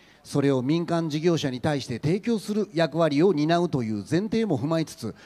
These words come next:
えー、うんぬんかんぬんって書いてある。つまり何言うてんの？要するに、都道府県は民間企業の準備が整うまでは種苗の事業をやんなさいよ。で、一方で民間の準備が整った後は、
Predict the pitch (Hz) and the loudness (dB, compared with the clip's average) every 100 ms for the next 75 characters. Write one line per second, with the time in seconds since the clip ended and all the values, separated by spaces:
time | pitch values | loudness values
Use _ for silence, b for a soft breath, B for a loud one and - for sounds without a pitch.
0 | B B 127 127 170 156 123 151 156 123 | B B -6 -2 -2 0 -2 -2 -2 -2
1 | 104 101 104 90 - 240 220 131 127 165 | -4 -6 -6 -10 -6 -2 0 0 2 2
2 | 214 294 269 120 - - b b 131 160 | 2 2 2 0 -6 -20 b b 0 2
3 | 156 - 240 143 160 135 - B B B | 0 -2 0 0 0 -2 -6 B B B
4 | 185 208 254 247 202 233 160 120 156 98 | -2 2 2 2 0 0 0 0 -2 -4
5 | B B 127 160 202 208 220 226 - 262 | B B -2 0 0 -4 -4 -4 -4 -2
6 | 277 220 131 117 208 202 127 101 202 285 | -2 -2 -4 -4 -2 -2 -4 -2 -2 0
7 | 285 294 285 226 131 113 139 92 - _ | 0 0 0 0 0 0 -2 -6 -14 _
8 | _ - 185 180 175 170 170 156 180 123 | _ -8 -2 2 2 2 0 -2 0 0
9 | 135 165 165 160 120 143 196 _ _ _ | 0 0 -2 -2 -4 -4 -6 _ _ _
10 | _ _ _ _ _ - 180 196 226 214 | _ _ _ _ _ -8 -4 -4 -4 -6
11 | 294 302 208 151 120 B B 175 254 262 | -2 0 0 0 -2 B B -2 -2 -2
12 | 285 277 285 220 269 311 277 202 170 254 | -4 -4 -4 -2 -2 0 0 -2 -2 -4
13 | 320 311 311 - 196 208 226 330 269 131 | -2 -2 -4 -4 -4 -2 -2 0 0 0